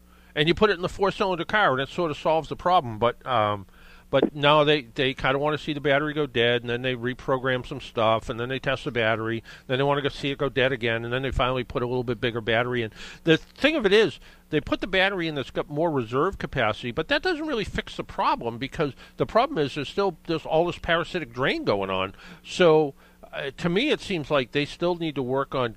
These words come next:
keeping some stuff sh-, you know, shut off for longer periods of time. But, you know, putting the battery in, you know, gives it extra capacity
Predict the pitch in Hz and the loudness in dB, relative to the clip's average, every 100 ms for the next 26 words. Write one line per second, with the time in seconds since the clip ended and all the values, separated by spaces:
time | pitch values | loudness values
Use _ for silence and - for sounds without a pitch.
0 | - - 156 160 135 120 - - 117 - | -12 -12 -8 -8 -8 -10 -12 -10 -10 -10
1 | - 131 117 - - - - - - - | -6 -4 -4 -8 -14 -20 -20 -20 -20 -20
2 | - - 123 110 - - 160 147 143 135 | -20 -8 -4 -4 -4 2 2 4 2 2
3 | - 127 107 117 120 - 127 117 101 104 | 0 -2 0 0 0 -6 -4 -4 -4 -6
4 | 127 135 117 101 110 - - - - 147 | -2 0 0 0 -4 -4 -20 -20 -2 0
5 | 139 - 190 185 160 160 156 147 147 151 | 2 4 4 2 4 6 6 4 0 -2
6 | 139 123 - 139 123 110 135 117 131 - | -4 -12 -12 -4 -4 -2 -2 -2 -4 -2
7 | 131 - 147 - 127 139 127 - 139 120 | -4 -4 -8 -8 -4 0 0 -4 -4 -4
8 | 113 | -4